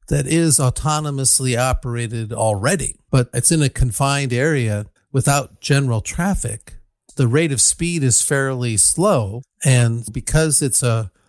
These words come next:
contained, controlled environment and the speed is not so fast,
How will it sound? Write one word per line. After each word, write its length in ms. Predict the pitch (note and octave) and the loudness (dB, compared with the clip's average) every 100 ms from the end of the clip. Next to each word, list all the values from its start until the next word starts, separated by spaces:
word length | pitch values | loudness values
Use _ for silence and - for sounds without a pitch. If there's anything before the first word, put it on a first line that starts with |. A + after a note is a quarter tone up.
| _ _ | _ _
contained, 580 | - B2+ - D3 D3 C3 | -2 -2 0 0 0 -4
controlled 520 | B2 A#2 C#3+ C3+ A#2+ | -4 -4 -2 -2 -2
environment 720 | A#2+ G#2+ C3 D#3 B2+ A2+ A#2 - | -4 -2 0 0 0 -2 -4 -8
and 220 | A2+ G#2 | -10 -8
the 120 | A2 | -4
speed 360 | - - C#3+ B2+ | -2 0 0 0
is 160 | A2 | 0
not 180 | C3 B2+ | 0 0
so 140 | - | -2
fast, 520 | A2+ F#3+ F3+ C#3+ - | 0 0 2 0 -2